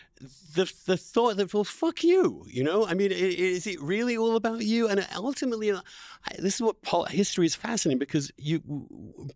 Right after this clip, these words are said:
you and I both been watching the emergence of a new right in Europe. And suddenly you get these things happen, covid, and a completely random event,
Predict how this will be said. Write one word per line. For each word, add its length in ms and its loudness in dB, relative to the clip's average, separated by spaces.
you 300 2
and 80 4
I 40 0
both 180 0
been 120 2
watching 340 2
the 80 4
emergence 500 4
of 60 -4
a 60 2
new 140 0
right 200 -2
in 120 -2
Europe. 320 -2
And 80 -6
suddenly 380 4
you 40 -2
get 200 2
these 240 2
things 380 2
happen, 440 -8
covid, 460 2
and 100 0
a 20 0
completely 540 -6
random 460 0
event, 420 -10